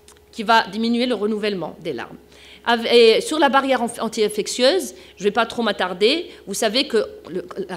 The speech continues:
à partir du moment où on met une lentille, on va interférer sur la, la barrière anti-infectieuse et on pourra, on pourra avoir, euh, euh, la, la, la,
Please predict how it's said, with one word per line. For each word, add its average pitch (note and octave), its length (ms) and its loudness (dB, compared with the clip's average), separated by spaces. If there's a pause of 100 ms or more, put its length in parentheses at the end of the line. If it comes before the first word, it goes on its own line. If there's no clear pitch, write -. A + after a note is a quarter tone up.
(140)
à G#3 80 -8
partir A3+ 280 0
du C#4 100 2
moment C4+ 280 2
où - 20 0
on A#3+ 40 0
met A3+ 140 0
une A3+ 60 -2
lentille, G#3+ 460 -4
on G#3 80 -6
va G3+ 320 2 (160)
interférer C4+ 540 0
sur C#4 260 -2
la, G#3 220 2 (240)
la G3 60 -4
barrière A3+ 340 2
anti-infectieuse G#3 760 -4
et B3 40 -2
on G#3+ 100 -4
pourra, G#3 360 0
on F#3 120 -6
pourra G3 260 -2
avoir, G3 420 2 (280)
euh, E3+ 1300 0
euh, D#3+ 120 -8 (100)
la, F3 400 0
la, F3+ 120 -4
la, D#3 260 -6